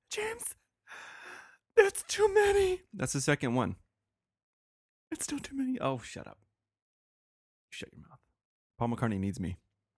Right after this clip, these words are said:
<laughs> Okay. All right. <clears throat> Ahem. Let me, I'm, I'm finally out of my crybaby phase.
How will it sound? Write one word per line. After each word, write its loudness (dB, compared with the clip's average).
<laughs> 0
Okay. 4
All 2
right. 4
<clears throat> 4
Ahem. 4
Let 6
me, 6
I'm, 4
I'm 4
finally 8
out 12
of 6
my 8
crybaby 4
phase. 2